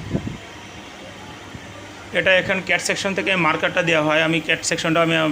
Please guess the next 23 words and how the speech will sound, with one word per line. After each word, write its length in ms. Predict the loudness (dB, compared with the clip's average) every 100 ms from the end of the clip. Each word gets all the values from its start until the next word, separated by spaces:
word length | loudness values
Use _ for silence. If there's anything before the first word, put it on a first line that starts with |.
| 0 0 0 0
ভিডিও 180 | 0 -2
শেষে 240 | -2 -2 -2
দেখাবো। 420 | 0 0 0 -2 -6 -16 -16 -16 -14 -16 -16 -14 -4
দেখুন, 380 | -2 2 2 2 -4 -12 -10 -4 -4 -4 -14 -16 -16 -16 -16 -6
এই 140 | -2 0
যে, 120 | 2
আর, 220 | 2 2
আহ, 300 | 2 2 0 0
কাপড় 260 | 0 0 0
কীভাবে 240 | 2 2 2
বিছানো 360 | 0 2 2
হয়, 200 | 2 2 -2 -10 -6
এই 100 | -2
দেখুন, 320 | 0 0 0
এটা 160 | 2 2
একটা 120 | 4
ম্যাশ 360 | 4 4 2 2
বিছানো 400 | 0 2 2 2
হচ্ছে, 240 | 2 0 2
পকেটিং, 400 | 0 0 -2 -4 -4 -8 -6
সুইমিং 300 | -2 0 0
শর্টের, 440 | 0 2 2 2 4
আহ, 280 | 6 4